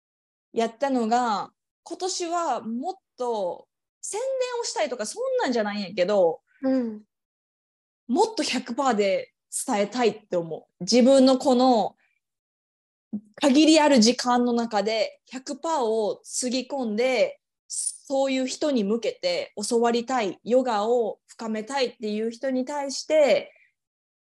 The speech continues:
Speaker 1: 私やるよっていう気持ちで、だからもうちょっと、数で言うと、もしかしたら、まあ、もしかしたらというか、もうちょっとレッスンの量も増えると思うし、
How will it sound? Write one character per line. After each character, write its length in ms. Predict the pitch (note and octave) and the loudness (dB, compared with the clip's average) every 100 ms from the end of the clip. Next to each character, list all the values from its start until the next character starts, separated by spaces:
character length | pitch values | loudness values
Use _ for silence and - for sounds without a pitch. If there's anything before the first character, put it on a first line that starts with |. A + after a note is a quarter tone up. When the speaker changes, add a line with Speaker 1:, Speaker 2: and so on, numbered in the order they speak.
| - | 0
Speaker 1:
私 420 | B3 B3 A#3+ A3 | 2 2 2 2
や 120 | A#3+ | 4
る 100 | A#3+ | 6
よ 200 | A3 A3 | 4 0
っ 20 | _ _ _ _ - | _ _ _ _ 0
て 140 | G#3+ | 2
い 40 | G#3+ | 2
う 100 | G#3 | -2
気 100 | A3+ | -4
持 180 | G#3+ | -6
ち 160 | G#3 G3 | -6 -4
で、 320 | A3+ G3+ - | 2 2 0
だ 100 | C4 | -4
か 120 | B3+ A3 | -2 -2
ら 60 | |
も 180 | G#3 B3 | 0 0
う 40 | |
ち 140 | A#3+ A#3+ | -2 -6
ょ 20 | |
っ 20 | G#3+ - | -8 -4
と、 340 | F#3+ F3 - _ _ | -2 -2 -8 _ _
数 280 | - D4+ E4+ | -4 -2 -2
で 100 | E4 | -2
言 140 | D4+ | -4
う 40 | D#4 | -6
と、 360 | - F4 C4 | -2 0 0
も 140 | A3 A#3 | 0 -4
し 80 | |
か 140 | - G#3+ | -4 -6
し 60 | |
た 120 | - D4 | -2 2
ら、 260 | C4+ D#3+ - _ _ _ _ _ _ | 2 0 -6 _ _ _ _ _ _
ま 80 | A#3+ | -2
あ、 20 | |
も 140 | A#3+ C4+ | 0 -2
し 80 | |
か 140 | - C4 | -4 -8
し 60 | |
た 80 | C4 | -6
ら 80 | F#3 | -6
と 100 | F3+ | -4
い 60 | F3 | -6
う 60 | |
か、 260 | E3+ E3 - _ _ | -4 -8 -8 _ _
も 120 | A#3 C4 | 4 4
う 60 | |
ち 80 | C4 | 4
ょ 20 | |
っ 80 | A#3+ | 4
と 320 | F#3+ E3+ - _ _ _ _ _ _ _ - | 4 4 0 _ _ _ _ _ _ _ 4
レ 140 | A#3+ | 6
ッ 20 | |
ス 220 | B3 - | 6 4
ン 60 | A3 | 4
の 80 | G3+ | 4
量 180 | G3+ F#3+ | 2 2
も 280 | E3+ A#2 _ _ | -2 -6 _ _
増 80 | - | 2
え 100 | A#3 | 4
る 100 | A3+ | 2
と 120 | A3+ | -2
思 240 | F3+ F3+ F3 | -6 -8 -12
う 60 | |
し、 540 | F3 - B3+ G#3 E3+ | -10 0 2 4 2